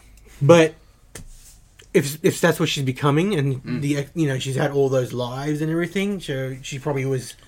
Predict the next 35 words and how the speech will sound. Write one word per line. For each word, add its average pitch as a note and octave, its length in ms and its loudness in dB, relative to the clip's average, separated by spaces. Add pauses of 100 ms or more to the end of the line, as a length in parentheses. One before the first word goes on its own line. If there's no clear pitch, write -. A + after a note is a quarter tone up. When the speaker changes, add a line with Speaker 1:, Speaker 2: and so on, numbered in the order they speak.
(120)
Speaker 1:
just - 200 -8
hiding D#3+ 360 0
it F#3+ 140 -4 (220)
the C3 220 -6
other B2+ 180 -6
Speaker 2:
Yeah, F3 140 2
Speaker 1:
times - 120 0
Speaker 2:
yeah, - 120 -6
Speaker 1:
we've A3+ 120 -4
Speaker 2:
yeah, B2+ 60 -8
Speaker 1:
seen C#3+ 160 -2
Speaker 2:
yeah. F#3 100 -2
Speaker 1:
her, B3+ 60 -6
but B2+ 240 -6 (320)
Speaker 2:
You A#3+ 140 0
know, A3 140 4
it's A#3+ 140 6
Speaker 1:
you A3+ 60 4
know, G#3 80 6
Speaker 2:
hard G3 160 10
Speaker 1:
it's G3+ 100 6
Speaker 2:
to G#3+ 60 2
Speaker 1:
just, D3+ 120 6
Speaker 2:
swallow. C#3 280 2
Speaker 1:
it's A#3+ 160 4
a, B3+ 120 8
it's, B3+ 160 2
it's C4+ 160 2
a B3+ 40 4
retcon E3+ 540 4 (120)
Speaker 2:
Yeah. B2 200 -8 (360)
Speaker 1:
of C#3+ 160 0
what C#3 160 4
she B2+ 140 -4
was C3 480 -6